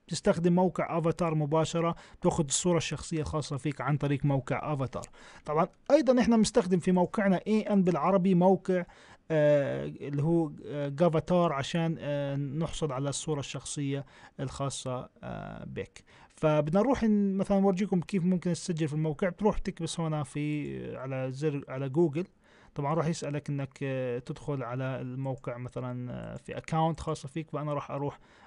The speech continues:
ادخل باستخدام، آه، موقعنا اللي هو مثلًا انكاديمي دوت كوم. فبدي اروح هون اد اكاونت،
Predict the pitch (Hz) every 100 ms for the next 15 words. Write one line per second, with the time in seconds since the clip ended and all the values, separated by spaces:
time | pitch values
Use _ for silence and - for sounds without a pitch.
0 | - 143 - 135 131 - 165 131 135 131
1 | 131 131 127 123 120 117 131 - - -
2 | 135 135 131 - 131 123 127 127 127 127
3 | 139 131 135 151 139 127 123 120 110 -
4 | - - 120 147 139 131 143 135 117 131
5 | 123 156 147 147